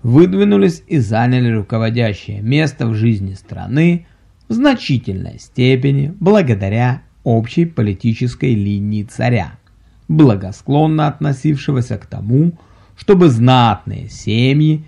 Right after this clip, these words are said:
не связанные с прошлым хасмонеев, занимали ответственные посты. Это возвышение выходцев из Вавилонии как бы подчеркивало связь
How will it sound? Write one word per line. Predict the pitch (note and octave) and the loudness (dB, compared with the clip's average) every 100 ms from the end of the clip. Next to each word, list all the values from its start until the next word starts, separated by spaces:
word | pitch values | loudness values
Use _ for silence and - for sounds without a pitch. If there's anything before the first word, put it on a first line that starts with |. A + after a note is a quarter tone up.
| - - | -16 -2
не | D3+ | 2
связанные | C#3+ D3 D3+ D3+ C#3+ C#3+ D3 C#3 | 2 4 6 6 6 4 2 2
с | - | 0
прошлым | C#3+ D3 C#3 C#3+ B2+ | 2 4 4 0 0
хасмонеев, | C#3 B2+ C#3+ C#3+ C#3+ C#3+ C3+ B2+ - _ - _ - | -2 0 2 4 4 4 2 -2 -8 _ -20 _ 0
занимали | F#3 A#3 G#3 D3+ D3+ D#3 | 2 4 4 4 4 4
ответственные | D#3 B2 A#2+ A#2 A#2+ - B2+ B2+ C3 | 2 0 0 0 -2 -4 0 0 -2
посты. | - E3 - - - _ _ - _ _ _ _ _ | -2 -4 -4 -12 -18 _ _ -20 _ _ _ _ _
Это | D3 B2+ A#2+ A2+ | 2 4 4 4
возвышение | A#2 A2 B2+ B2 C3+ A#2 G2+ F#2 G2 G#2+ | 4 4 2 4 4 4 2 -4 -8 0
выходцев | B2+ A#2 F#2 - - - - | 2 2 -2 -10 -14 -16 -8
из | G#2+ | -6
Вавилонии | G2+ G#2+ A#2 C3 E3 G3 F#3+ F#3 - - _ _ | -4 -2 0 4 4 4 4 0 -4 -20 _ _
как | - C#4 | 2 4
бы | B3 A3 | 4 2
подчеркивало | G3 F3 - C3 A#2+ F2+ G#2+ G2+ G2 | 0 -2 0 2 2 0 -4 -4 -6
связь | - A2 G2 D2+ - | -6 -4 -4 -6 -12